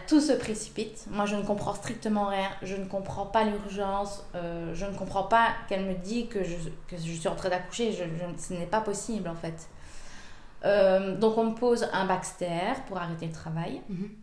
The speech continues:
Speaker 1: On fait une première piqûre pour maturer les poumons de
Speaker 2: Mhm.
Speaker 1: Gabriel. Et on m'annonce qu'on va me transférer au Mont Légia, euh, au service mic, donc qui est, euh, le service des grossesses à haut risque.
Speaker 2: Ok, ouais.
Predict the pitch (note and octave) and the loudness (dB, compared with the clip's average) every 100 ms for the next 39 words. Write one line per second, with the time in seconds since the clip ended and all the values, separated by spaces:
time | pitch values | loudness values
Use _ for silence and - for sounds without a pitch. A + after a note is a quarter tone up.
0 | - - - - - A3+ G#3+ G#3+ G3 A3+ | -18 -20 -20 -18 -8 -4 -2 0 0 0
1 | A#3 A3 - A3 A3 - F#3+ G3 G3 A3 | 0 0 -4 -4 -4 -4 -4 -2 -2 -2
2 | - G#3 F#3+ F#3 G3 F#3 F#3 E3 D#3 D#3 | -2 -4 -4 -4 -4 -2 0 -2 -2 -6
3 | D#3 E3 A#3 - - - - - - G#3+ | -4 -4 -4 -6 -12 -16 -16 -18 -4 4
4 | A3 A#3 A3+ G3+ F3 G3+ A3 - F#3 E3+ | 6 8 6 4 2 2 0 0 2 2
5 | D#3+ G3 - F#3+ G3 F#3 F#3 F3+ F3 E3 | 0 -4 -4 -4 -2 0 2 2 2 -2
6 | F3 G3+ A#3 - - F#3+ F3+ G3+ F#3+ G3 | 0 0 0 -4 -6 -4 -4 -4 -4 -6
7 | F#3+ G#3 - - F#3+ G#3 B3 G3 F3+ - | -4 -4 -6 -8 -4 -2 -2 -4 -6 -8
8 | F3+ F#3+ F#3 F3 E3+ F3 - F3+ F#3 G#3+ | -4 -2 -2 -2 -4 -8 -8 -6 -4 -4
9 | F3+ F3+ E3+ E3 D#3+ F#3 G3 G#3 G3+ E3+ | -4 -6 -4 -6 -6 -6 -4 -2 -2 -2
10 | D#3+ - - - F#3 | -4 -10 -14 -12 -8